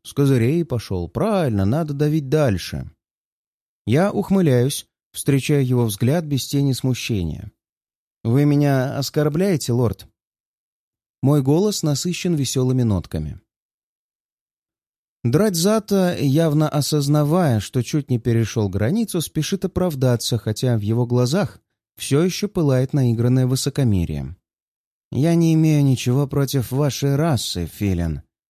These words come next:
говорит он, пытаясь смягчить тон. "Но для высших бессмертных существ это необычно. У нас так не принято. Не думаю, что покойный отец принцессы это принял".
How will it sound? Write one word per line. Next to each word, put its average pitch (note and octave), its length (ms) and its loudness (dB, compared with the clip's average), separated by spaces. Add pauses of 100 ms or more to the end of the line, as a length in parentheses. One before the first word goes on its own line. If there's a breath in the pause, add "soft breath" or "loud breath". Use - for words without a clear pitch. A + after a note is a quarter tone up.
(360)
говорит C3 420 0
он, F3+ 200 0
пытаясь C3 420 0
смягчить A#2 580 -2
тон. D#2+ 340 -2 (760)
"Но D3 180 0
для A2+ 200 2
высших A#2+ 480 0
бессмертных A#2+ 680 0
существ C#3+ 720 -6
это G#3 520 -2 (1300)
необычно. B2 1300 0 (480)
У C#3 80 2
нас D#3+ 260 2
так D3 180 -2
не D3 120 4
принято. E2 760 -2 (720)
Не G3 200 2
думаю, D3 360 2
что G#2+ 200 -4
покойный C3 520 0
отец C3 320 -2
принцессы B2+ 800 0
это D3+ 240 -2
принял". F2 640 -2